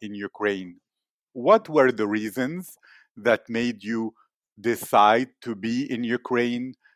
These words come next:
to live in Kiev, and to see opportunities as well as positive side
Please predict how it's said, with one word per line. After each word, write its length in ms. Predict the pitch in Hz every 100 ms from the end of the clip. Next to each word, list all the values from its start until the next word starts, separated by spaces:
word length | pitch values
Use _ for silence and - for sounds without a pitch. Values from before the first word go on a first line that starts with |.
| _ _
to 140 | 120
live 260 | 110 120 117
in 160 | 120 117
Kiev, 680 | - 120 123 101 110 139 _ _ _ _
and 200 | 120 120
to 100 | 117
see 400 | - - 147 175 -
opportunities 1200 | 127 - 123 107 - 117 117 117 123 127 131 113 -
as 200 | 110 104
well 220 | 113 113
as 160 | 104
positive 540 | - 123 110 110 123 104
side 580 | - 107 101 110 113